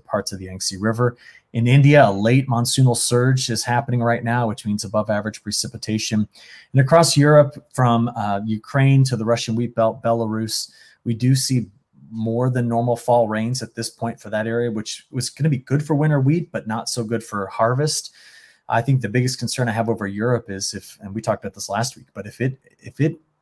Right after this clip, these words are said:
if these forecasts verify, much of Western Europe could be colder than normal this winter, and that could really put a, a major strain on our energy markets,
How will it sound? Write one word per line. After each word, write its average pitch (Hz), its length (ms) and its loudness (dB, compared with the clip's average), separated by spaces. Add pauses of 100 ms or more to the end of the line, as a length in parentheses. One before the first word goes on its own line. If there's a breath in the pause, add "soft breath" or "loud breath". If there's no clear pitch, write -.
if - 100 -20
these 202 160 0
forecasts 208 580 0
verify, 107 800 0 (540 loud breath)
much 131 180 2
of 139 60 0
Western 131 320 0
Europe 113 240 0
could 107 160 -4
be 104 240 -2
colder 120 580 -2
than 101 300 -2
normal 101 320 -2
this - 200 -10
winter, - 360 -16
and 104 180 -10
that 107 140 -8
could 98 120 -12
really 110 320 0
put 107 360 -4
a, - 120 -20 (140)
a 104 40 -8
major 113 460 0
strain 110 560 -2 (400 loud breath)
on 104 80 -10
our 104 80 -6
energy 110 320 -2
markets, - 560 -6